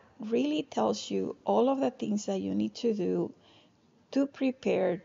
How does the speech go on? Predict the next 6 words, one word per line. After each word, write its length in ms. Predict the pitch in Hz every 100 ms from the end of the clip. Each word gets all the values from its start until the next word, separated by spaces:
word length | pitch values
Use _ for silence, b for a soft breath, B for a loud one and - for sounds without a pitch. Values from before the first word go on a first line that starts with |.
| -
to 120 | 220
use 380 | 185 170 170 - _
our 220 | 180 170
curriculum. 320 | - 170 - - _ _ _ _ _ -
We 380 | 208 240 311 -
are 400 | 220 214 208